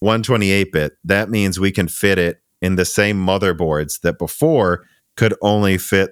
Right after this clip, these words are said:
the, uh, what would that have been? The thirty fifty." So that was their idea. Like, if we can make the bus this small, only require this many memory chips, that means we can put forty seventies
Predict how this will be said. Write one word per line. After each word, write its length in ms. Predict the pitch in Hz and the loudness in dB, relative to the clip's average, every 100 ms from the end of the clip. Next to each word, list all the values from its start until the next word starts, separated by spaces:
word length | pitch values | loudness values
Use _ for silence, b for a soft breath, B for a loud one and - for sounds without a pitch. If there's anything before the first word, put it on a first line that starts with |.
| - | -2
the, 240 | 90 90 | 0 2
uh, 440 | 85 80 76 76 76 | 2 0 0 -2 -4
what 120 | 82 | -6
would 100 | 76 | -4
that 140 | 80 78 | -2 -2
have 100 | 76 | 0
been? 520 | 80 76 73 73 71 _ _ _ _ _ _ _ | 0 0 -2 -4 -6 _ _ _ _ _ _ _
The 320 | 95 90 87 | 0 2 2
thirty 280 | 82 110 110 | 2 0 0
fifty." 520 | 90 98 - 69 55 b b b _ | 0 -2 -2 -8 -10 b b b _
So 280 | - 120 117 110 | 0 2 0 0
that 280 | 113 120 127 | 0 0 0
was 200 | 123 110 | -2 0
their 180 | 113 104 | 2 2
idea. 340 | 95 98 104 | 0 0 0
Like, 140 | 95 87 | 0 0
if 40 | |
we 80 | 113 | -2
can 120 | 127 | 0
make 160 | 123 120 | -2 0
the 80 | 104 | -2
bus 300 | 95 95 - | 0 -2 -2
this 240 | 95 98 | -4 -4
small, 500 | - 101 92 87 87 | -2 0 2 0 -2
only 200 | 92 92 | -2 0
require 380 | 90 87 87 85 | -2 -2 -2 0
this 260 | 82 90 92 | -2 -4 -4
many 180 | 87 | -2
memory 320 | 82 82 82 76 | -2 -2 -2 -4
chips, 300 | - 76 - | -4 -4 -4
that 100 | 71 | -4
means 180 | 92 | -4
we 80 | 90 | -4
can 120 | 90 | -4
put 160 | 90 92 | -4 -4
forty 320 | - 101 95 | -2 -2 -2
seventies 600 | 87 95 98 104 117 123 | -2 0 0 0 0 -2